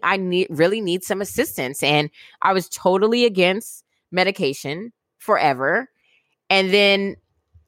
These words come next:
like, now I'm kicking myself in the fucking ass 'cause I was like, "Bitch, if you would've just got on meds,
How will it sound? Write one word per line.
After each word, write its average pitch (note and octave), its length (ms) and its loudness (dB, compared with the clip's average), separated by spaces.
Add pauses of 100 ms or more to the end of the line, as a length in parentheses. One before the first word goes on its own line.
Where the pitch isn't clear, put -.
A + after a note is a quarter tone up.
like, D#3+ 400 -2 (380)
now F3 420 2
I'm F#3 140 0
kicking G3 360 -4
myself D#3 540 0
in D#3 120 0
the C#3+ 80 -4
fucking D3+ 380 -2
ass G3+ 300 0
'cause F#3 180 -10
I F#3 40 -2
was E3 120 -8
like, D#3+ 160 -6 (140)
"Bitch, D#3+ 380 0
if C#3+ 120 -8
you A#3+ 80 0
would've E4 220 2
just E3 240 -6
got D#3+ 240 2
on C#3+ 220 2
meds, C3+ 580 2